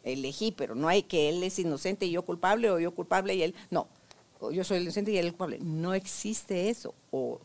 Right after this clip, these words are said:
todos somos inocentes o todos somos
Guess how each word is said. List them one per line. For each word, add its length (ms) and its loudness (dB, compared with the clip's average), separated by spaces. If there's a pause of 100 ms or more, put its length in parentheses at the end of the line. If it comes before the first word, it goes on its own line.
(400)
todos 300 8
somos 260 2
inocentes 600 -4 (540)
o 120 0
todos 360 0
somos 520 -2